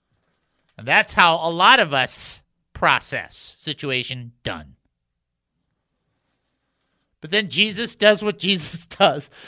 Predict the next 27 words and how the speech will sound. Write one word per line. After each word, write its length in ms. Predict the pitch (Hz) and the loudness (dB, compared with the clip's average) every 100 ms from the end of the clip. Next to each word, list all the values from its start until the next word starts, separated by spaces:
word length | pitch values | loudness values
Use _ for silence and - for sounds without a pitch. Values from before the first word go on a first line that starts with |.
| - | -14
'cause 180 | - 170 | -4 -2
he's 200 | 190 202 | -2 -2
so 360 | - - 330 254 | 0 2 4 2
amazing. 840 | 233 277 339 262 147 170 180 208 _ _ _ _ _ _ _ _ _ _ | 0 2 2 2 2 2 0 -2 _ _ _ _ _ _ _ _ _ _
He 280 | 185 202 233 | -6 -6 0
overheard 1040 | 262 330 269 156 190 294 359 190 131 123 | 0 4 2 2 6 8 10 8 6 2
what 220 | 139 175 170 | 0 -2 0
they 120 | 175 | -2
said 220 | - 254 | 0 0
to 80 | 294 | 0
him. 80 | 151 | 0
They 100 | 214 | -2
didn't 140 | 302 | 0
say 140 | 302 | 0
it 80 | 262 | 2
to 100 | 196 | 0
Jesus. 400 | 147 185 233 175 | -2 0 0 -4
They 80 | 160 | -10
said 200 | 151 208 | -6 -6
it 40 | 180 | -4
to 120 | 196 | -6
the 100 | 190 | -6
guy. 500 | 240 349 139 104 90 | -2 -2 -2 -8 -8
They 100 | 170 | -6
said 220 | 165 220 | -2 -2
it 100 | 220 | -2
to, 200 | - 202 | -4 -6